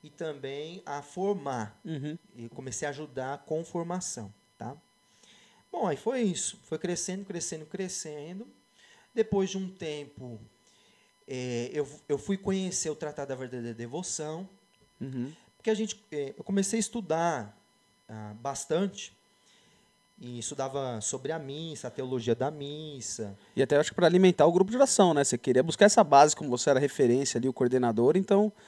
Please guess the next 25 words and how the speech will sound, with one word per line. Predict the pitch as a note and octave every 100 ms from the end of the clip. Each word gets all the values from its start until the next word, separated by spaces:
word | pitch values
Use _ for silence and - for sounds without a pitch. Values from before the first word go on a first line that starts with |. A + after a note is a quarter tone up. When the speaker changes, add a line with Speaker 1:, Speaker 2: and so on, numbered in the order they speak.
| -
Speaker 1:
Isso. | A#2 A2+
Speaker 2:
buscar | C#3+ - D3
esse | -
conhecimento | D#3 C#3+ C3+ C#3 -
pra | G3+ A3+ A#3 A3+ - _ _ _ _ _ _ _ -
profundidade, | C3 - C#3+ C3 A2+ A#2 -
então. | A#2 A2 A2
Speaker 1:
Exatamente, | A#2 A#2+ D#3+ D#3+ A#2 G#2+ B2
né? | C#3
Pra | B2+ B2+
poder | C3+ B2+
formar | B2 D3 B2 A#2+ C#3
os | F#3+ D3+
meus, | C#3 C3 F3+ D#3+
Speaker 2:
Uhum. | D#3+ D#3+
Speaker 1:
né? | A2 A2+ D3+ _ _ - _
Então, | A#2 A2
eu, | A2+
eu | A2 A2
tinha | - E3
que | E3+ E3
ajudar | D3 F3 C3 C3
de | C3
alguma | C3 C#3 D3
maneira. | D3+ A2+ F#2+